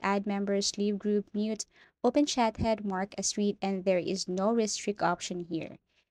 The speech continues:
So obviously, we cannot find it here. Now, we just have to exit this Messenger application and go to our Google web browser and type m dot facebook dot com. And make sure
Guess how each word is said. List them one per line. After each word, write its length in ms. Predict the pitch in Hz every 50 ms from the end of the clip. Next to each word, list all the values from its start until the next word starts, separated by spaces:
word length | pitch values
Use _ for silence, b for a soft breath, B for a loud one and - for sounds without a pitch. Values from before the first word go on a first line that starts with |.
| _ _ -
So 160 | - - 220
obviously, 480 | 190 214 226 208 240 - - 226 226
we 120 | 214 214 208
cannot 280 | - 220 202 202 196
find 240 | - - 185 175 170
it 120 | 170 170 -
here. 320 | - 175 165 147 - - - _ _ _ _ _ _ _ _ -
Now, 420 | 233 240 240 233 233 233 226 - _ _
we 100 | - 233
just 260 | 254 - 285 269 - -
have 300 | 254 247 233 233 233 -
to 220 | - 240 220 -
exit 460 | 190 202 196 - - - - 208 208 -
this 320 | - 202 208 202 - -
Messenger 360 | - 190 190 - 190 - 190 -
application 680 | - 170 175 - - 185 - - 185 165 - - 190 - -
and 220 | 185 190 196 185
go 240 | 175 - 190 190 196
to 240 | 202 - - 175 -
our 420 | - 185 185 175 175 170 165 170 b b b b _ -
Google 260 | 196 190 185 196 202
web 180 | 208 233 240 226
browser 640 | - 190 165 156 170 - - - 180 175 190 226 B B B B B B _ -
and 260 | 190 190 190 196 202
type 380 | - - 196 185 175 175 175 _ _ -
m 380 | - 180 180 190 226 269 302 320 _ _ _ _ - 185
dot 300 | - 190 185 180 170 -
facebook 580 | - - - 185 175 180 - - - 180 175 175 _
dot 240 | - 165 151 - -
com. 360 | - - 175 - - - 151 _ _ _ _ _ _ _ _ _ _ _ _ _ _ _ _ -
And 240 | 233 254 262 240 226
make 240 | 240 262 269 262
sure 360 | - - - - 262 254 247